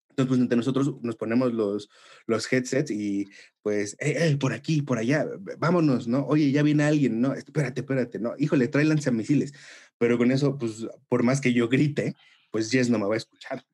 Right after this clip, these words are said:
Yo, de-, ya van varias veces, obviamente no, no sé si en algún momento me peleen, pero ya van varias veces que les he hecho comentarios, eh,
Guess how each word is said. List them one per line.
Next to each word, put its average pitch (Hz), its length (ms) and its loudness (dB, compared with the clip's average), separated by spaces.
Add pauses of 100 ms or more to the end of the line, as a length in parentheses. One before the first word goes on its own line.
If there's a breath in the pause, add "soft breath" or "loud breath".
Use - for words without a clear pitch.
(220)
Yo, 147 280 2
de-, 147 280 0
ya 156 100 4
van 190 140 4
varias 165 240 2
veces, 139 340 -2
obviamente 123 380 2
no, 104 200 0
no 113 300 2
sé 147 80 2
si 135 100 2
en 120 80 4
algún 107 180 2
momento 113 180 0
me 101 80 0
peleen, 120 260 2
pero 110 140 0
ya 110 100 4
van 113 100 2
varias 113 220 0
veces 110 180 -6
que - 100 -10
les 98 140 -10
he - 40 -14
hecho 120 140 -8
comentarios, 104 600 -6
eh, 95 320 -14